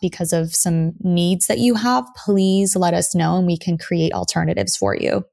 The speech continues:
One of the first things Laura had me do was create three columns on a piece of paper. The one furthest to the left was titled Irrational, the middle one titled Truth,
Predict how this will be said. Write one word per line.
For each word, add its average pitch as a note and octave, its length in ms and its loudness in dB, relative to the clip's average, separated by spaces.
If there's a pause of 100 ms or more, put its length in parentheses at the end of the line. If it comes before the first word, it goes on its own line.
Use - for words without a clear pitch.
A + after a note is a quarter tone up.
(1160)
One G3+ 240 2
of C4 80 2
the C4+ 80 -4
first F3+ 300 0
things F3 260 2
Laura F3 260 2
had E3 180 -2
me F3 120 2
do E3 200 0
was E3 140 2
create E3 420 0
three G#3 220 0
columns E3+ 720 0
on F3 80 -2
a D#3+ 60 -4
piece E3+ 240 -2
of F#3 60 -4
paper. - 500 -6 (380)
The F#3+ 160 2
one F#3 180 2
furthest G3 440 2
to G3+ 60 2
the F#3 120 2
left E3 360 0
was F#3+ 160 2
titled E3 520 0 (120)
Irrational, E3+ 760 -2 (500)
the F#3 80 0
middle F3+ 300 4
one G#3+ 240 2
titled E3+ 500 0 (160)
Truth, - 640 0